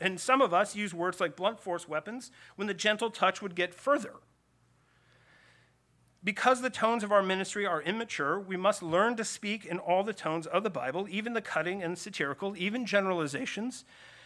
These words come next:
Every minister, every community must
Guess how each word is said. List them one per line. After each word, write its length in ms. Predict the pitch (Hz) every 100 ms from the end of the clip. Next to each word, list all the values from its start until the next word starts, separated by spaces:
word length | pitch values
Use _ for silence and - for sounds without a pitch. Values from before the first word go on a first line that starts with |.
| -
Every 300 | 170 220 269
minister, 540 | 247 196 202 - 202 247
every 360 | 190 226 240 - _ _ _ _
community 580 | - 202 196 247 214 185
must 360 | 220 185 214